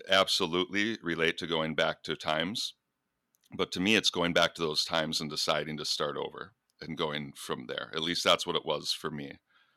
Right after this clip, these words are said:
Uh, deciding, like, "I'm gonna go back to this point, like, I need to." Like, something happened to me at this point where I was never able to develop past it,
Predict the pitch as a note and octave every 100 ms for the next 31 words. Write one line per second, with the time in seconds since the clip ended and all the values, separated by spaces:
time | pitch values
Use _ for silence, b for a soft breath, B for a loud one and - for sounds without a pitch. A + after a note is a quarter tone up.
0 | _ _ _ _ D#2+ C#2+ D#2+ - D#2 D2+
1 | D#2 D#2 D2 D2+ - - D#2+ D#2+ F2 D#2+
2 | D2+ D2+ D#2 _ _ - F2 F#2 F2+ -
3 | E2+ F2 - E2 C#2+ D#2+ E2 E2 D#2+ E2
4 | D2+ - - - D#2+ D#2 - - F2 F2
5 | F2 - F2 E2+ E2 F2+ F2 - E2 D#2+
6 | D2+ D#2 D#2 D#2 E2+ E2 E2+ E2 E2+ -
7 | D#2+ D2+ D#2+ E2 - E2+ D#2 - - D#2+